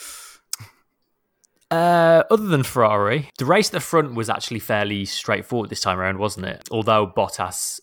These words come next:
uh, had kind of qualified a bit out of place, he had, um, glazed brake issues during qualifying, so he couldn't really put that car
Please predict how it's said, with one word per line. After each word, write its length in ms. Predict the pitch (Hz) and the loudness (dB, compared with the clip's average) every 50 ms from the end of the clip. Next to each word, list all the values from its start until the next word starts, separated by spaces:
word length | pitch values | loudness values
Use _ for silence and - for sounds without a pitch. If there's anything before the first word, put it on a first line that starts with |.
| _ | _
uh, 300 | - - 95 95 92 - | -12 -8 -4 -4 -2 -2
had 140 | 98 104 - | -4 -6 -8
kind 260 | - - 107 95 92 | -6 -4 -4 -4 -4
of 100 | 98 - | -6 -10
qualified 480 | - - 110 98 95 - - - - - | -8 -6 -6 -6 -6 -4 -4 -4 -4 -4
a 40 | 85 | -4
bit 120 | - - | -6 -6
out 140 | - 98 - | -4 -4 -6
of 80 | - - | -8 -8
place, 400 | - - 98 101 98 95 - - - _ | -8 -8 -6 -6 -8 -8 -10 -12 -12 _
he 160 | - 107 101 | -10 -10 -6
had, 240 | 95 98 92 90 98 | -4 -4 -4 -4 -4
um, 420 | 95 87 85 85 87 - 87 87 _ _ _ - _ _ _ - - _ _ _ _ - 117 | -6 -6 -6 -10 -12 -14 -16 -18 _ _ _ -20 _ _ _ -20 -20 _ _ _ _ -12 -6
glazed 500 | - 104 92 90 90 90 85 - - _ | -2 -2 -2 -2 -2 -4 -6 -10 -8 _
brake 320 | - 101 95 92 90 - - | -2 -2 -2 -2 -4 -8 -12
issues 380 | 95 - - - 92 87 85 | -12 -10 -8 -8 -8 -8 -6
during 220 | - - 90 87 87 | -6 -6 -6 -6 -6
qualifying, 520 | - 92 87 85 - - 95 90 87 87 | -6 -6 -6 -6 -6 -6 -6 -6 -6 -8
so 160 | - - - 92 | -8 -8 -8 -8
he 160 | 92 92 87 | -8 -10 -10
couldn't 260 | - - 87 95 98 | -10 -12 -14 -12 -14
really 340 | 98 98 95 92 90 92 95 | -10 -8 -8 -8 -8 -10 -12
put 180 | 101 - 117 - | -12 -12 -10 -8
that 160 | - - - | -8 -10 -10
car 480 | - - 104 90 90 87 87 87 87 | -8 -6 -4 -2 -2 -2 -2 -2 -4